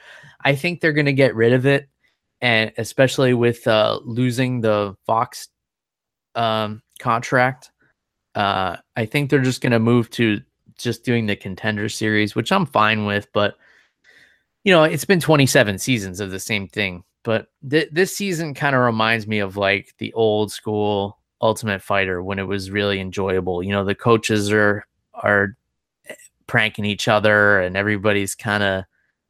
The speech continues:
light and the, the fights are really good. You know, you got some really high caliber athletes on this season, which is,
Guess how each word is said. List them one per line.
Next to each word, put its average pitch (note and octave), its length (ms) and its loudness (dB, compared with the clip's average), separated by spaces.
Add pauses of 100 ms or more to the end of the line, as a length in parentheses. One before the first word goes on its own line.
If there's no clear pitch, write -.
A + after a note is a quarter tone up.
(100)
light G2+ 540 0
and F#2 180 -6
the, F2+ 220 -4
the - 100 -10
fights A#2 400 -2
are A#2+ 60 -2
really A2+ 320 4
good. G#2 480 2
You G#2+ 100 -8
know, G2+ 80 -6
you G2 140 -8
got G2+ 200 -4
some G2 200 -12
really G#2 240 0
high G2+ 240 0
caliber G2 500 0
athletes F#2 580 -4 (400)
on G2+ 180 -2
this G2 180 -4
season, F#2+ 420 -6
which G2 180 -4
is, F#2+ 300 -6